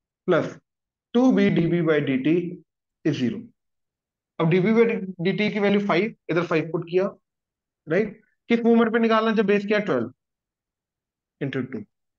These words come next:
two into A, A क्या है? five into dA by dt, ये टू टू गया, फ़ाइव फ़ाइव गया, तो dA by dt क्या आ गया? माइनस ट्वेल्व।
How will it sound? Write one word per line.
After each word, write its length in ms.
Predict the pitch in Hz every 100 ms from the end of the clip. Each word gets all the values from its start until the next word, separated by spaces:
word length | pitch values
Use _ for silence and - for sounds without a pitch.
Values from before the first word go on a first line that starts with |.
| _ _ _ _ _ _ _ _ _ _ _ _ _ -
two 200 | 247 247
into 200 | 202 190
A, 180 | 185 127 - 175
A 140 | 185
क्या 160 | 202 220
है? 260 | 220 - - _ _ _ -
five 180 | 143 110 _ _ _ _ _ _ _ _ _ _ _ -
into 260 | 170 175 202
dA 260 | 165 147
by 160 | 131 120
dt, 380 | 110 110 110 - _ _ _ _ _ -
ये 100 | 165
टू 160 | 170 196
टू 120 | 196
गया, 220 | 202 226 208 - - _ _ _ _ _ _
फ़ाइव 180 | 160 156
फ़ाइव 160 | 185 185
गया, 220 | 202 214 208 - _ _ -
तो 60 |
dA 220 | 151 160
by 140 | 165 180
dt 240 | 175 180
क्या 180 | 175 185
आ 40 |
गया? 300 | 180 190 190 - _ _ _ _ _ _ _ _ _ _ 127
माइनस 340 | 131 127 123
ट्वेल्व। 220 | 123 101